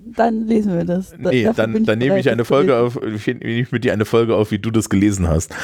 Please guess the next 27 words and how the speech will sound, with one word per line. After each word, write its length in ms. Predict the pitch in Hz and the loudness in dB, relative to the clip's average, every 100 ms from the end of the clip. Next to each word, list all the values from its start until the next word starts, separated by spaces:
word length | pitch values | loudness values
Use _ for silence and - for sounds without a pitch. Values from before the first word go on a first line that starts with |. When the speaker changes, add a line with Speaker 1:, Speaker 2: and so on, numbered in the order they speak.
| - - - 120 | -6 -6 -8 0
Speaker 1:
Ja, 160 | 208 | 2
das 200 | 196 202 | 2 0
ist 140 | 196 - | -2 -2
auch 160 | 190 | -2
okay. 340 | 196 185 185 190 _ - | -2 -2 -2 -4 _ -2
Das 100 | 190 | 0
Speaker 2:
Ja. 40 | |
Speaker 1:
kann 140 | 190 202 | 2 0
ich 120 | - | 0
machen. 360 | 190 196 202 190 - - | 0 2 -2 -4 -10 -8
Speaker 2:
Das 140 | - 92 | -4 -2
Speaker 1:
Für 60 | 208 | -2
Speaker 2:
ist 60 | |
Speaker 1:
fünfhundert 480 | - 196 165 180 180 | -2 -2 -2 0 0
Euro 220 | - 190 | 0 0
im 80 | 180 | 0
Monat 340 | 180 180 175 - | -2 0 0 0
lese 240 | 170 190 | -2 -4
ich 100 | 185 | -8
das. 220 | - 185 - | -8 -10 -12
Speaker 2:
<laughs> 40 | - 240 _ - - - - _ - - - - _ - - - | -16 -16 _ -14 -12 -16 -16 _ -18 -18 -20 -20 _ -12 -10 -12
Das 100 | - | -4
heißt, 220 | - 110 | -2 2
es 60 | - | 2
ist 40 | |
ausreichend 480 | - - 107 107 107 | 2 2 0 -2 -4
Schmerzensgeld. 800 | - 101 - 101 - 82 82 95 | -4 -4 -4 -8 -6 -6 -4 -8